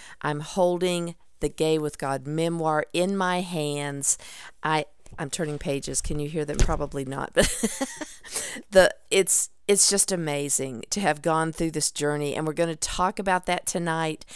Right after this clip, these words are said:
a little bit, but I'm gonna talk about a deeper journey too. But before we get into the show, let me remind you that I am an affiliate with, um, Doctor Keith, and I want to remind you of his Wipeout Trauma program.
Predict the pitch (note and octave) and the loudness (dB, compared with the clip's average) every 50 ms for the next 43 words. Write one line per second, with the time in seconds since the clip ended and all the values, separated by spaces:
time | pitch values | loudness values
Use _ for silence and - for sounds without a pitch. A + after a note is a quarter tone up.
0 | - - - - - E3 E3 E3 D#3+ D#3+ D#3+ D#3 E3 D#3+ D#3 - D#3 D#3+ E3 D#3+ | -16 -16 -10 -2 0 2 2 2 2 0 0 2 2 2 2 2 0 0 0 0
1 | E3 F3 F3+ F#3+ F#3+ - - A3 G#3 - G3+ F#3+ F#3+ F3+ F3 E3+ D#3+ D3+ - F3 | 0 -2 -2 -2 -4 -2 -2 -2 -2 -2 -2 0 0 0 0 0 -2 -4 -6 -6
2 | E3 E3 - E3 D#3+ C#3+ - D#3 D3+ D3 C#3+ C#3+ C#3+ - - - D3+ C3 - - | -6 -2 -4 -4 -4 -2 -2 -2 -2 -2 -4 -8 -6 -6 -4 -2 -2 -2 -4 -6
3 | - - - - - - - - - - - - - - - E3 F3 E3 - F3 | -8 -10 -14 -18 -18 -16 -16 -14 -14 -16 -18 -18 -20 -12 0 2 2 2 2 2
4 | F3 - - G3+ G#3 G#3 A3+ A3 G#3+ A3 G3+ F#3+ F#3 F#3 - G3+ F#3 F#3 F3+ - | 0 0 2 2 2 2 2 2 4 2 4 4 2 0 -2 -2 -2 -2 0 0
5 | - - E3+ D3 C#3+ C#3 C#3 C#3+ D3 - - - - - - F3 F#3+ - - A3 | 0 2 2 0 0 0 -4 -6 -8 -10 -14 -20 -12 -4 4 4 4 4 4 0
6 | G#3 G3+ G#3 F#3+ F3 E3+ E3 E3+ E3 F3 E3+ E3 D#3+ D#3 D3+ D#3+ E3+ F3+ E3+ D#3 | 0 0 0 0 0 0 0 0 0 -2 0 0 0 2 2 0 0 -2 -2 -4
7 | D3 - - F3 F3 F3 E3+ E3 - - D#3 - - - - - - - - - | -4 -4 -2 -2 0 0 0 0 0 -2 -2 -2 -4 -10 -12 -16 -20 -20 -16 -6
8 | - D#3 D3+ C#3+ C#3+ C#3+ - - - E3+ F3 - - E3+ - - - - G3+ F#3+ | -4 -4 -2 -2 -4 -6 -8 0 2 2 2 2 -4 -8 -8 -8 -4 -2 -2 -2
9 | F3+ F3+ - - - E3 D#3 D3+ D#3 D3+ D3+ D#3 F3 F#3 F#3 - - - F#3+ F#3 | -2 -2 -4 -2 0 0 0 2 0 -2 0 0 -2 -2 -2 -2 -6 -4 -2 -2
10 | F#3 E3+ D#3+ D#3 D#3 D#3 D#3 D3+ - D#3 D#3+ - - D3+ - E3+ D3 - - D3 | -2 -2 -2 -2 -2 -2 -4 -4 -4 -4 -2 -2 -2 -2 -2 -4 -4 -4 -4 0
11 | D#3 E3 F#3+ - - G3+ F#3+ - - - - - E3+ D#3 D3+ D3+ D3+ D3 D3+ D3 | 0 0 0 0 0 0 0 0 -2 -6 -6 -2 0 0 0 0 0 0 0 -2
12 | D3 - - - - - - - - - - - - - - - - - - - | -2 -4 -10 -20 -20 -18 -18 -18 -18 -20 -20 -20 -20 -20 -20 -20 -20 -20 -20 -20
13 | - - - - - - - - - F3+ D#3+ D#3 D3+ D#3+ D#3 D3+ D3+ D3 D3 D3 | -20 -20 -20 -20 -18 -12 -8 -2 0 2 2 2 0 0 -2 0 0 -2 -4 -4
14 | D3+ D3 | -6 -8